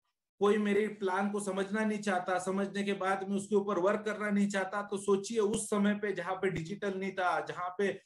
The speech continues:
गुलामी थी, जहां पे दो लोग इकट्ठा मिल नहीं सकते थे, इतने कठिन परिस्थिति में भी जहां पे जंगलों में शेर खुले घुमा करते थे, ऐसे time पे उन्होंने जंगल में रह के alliance बनाया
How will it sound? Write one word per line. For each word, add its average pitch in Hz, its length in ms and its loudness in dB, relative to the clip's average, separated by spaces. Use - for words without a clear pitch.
गुलामी 185 400 4
थी, 202 260 0
जहां 175 260 -2
पे 190 140 0
दो 185 200 6
लोग 190 200 2
इकट्ठा 190 420 -2
मिल 196 200 0
नहीं 196 100 2
सकते 196 340 -2
थे, 190 220 2
इतने 208 380 0
कठिन 196 320 -2
परिस्थिति 202 520 0
में 202 200 0
भी 202 140 -4
जहां 185 220 -4
पे 190 160 -2
जंगलों 185 380 0
में 196 80 -2
शेर 208 340 2
खुले 220 220 4
घुमा 196 240 4
करते 190 340 -2
थे, 196 140 0
ऐसे 190 400 0
time 202 300 0
पे 208 60 2
उन्होंने 196 360 2
जंगल 185 340 0
में 190 120 -2
रह 185 140 2
के 196 120 -4
alliance 175 460 -2
बनाया 170 460 -2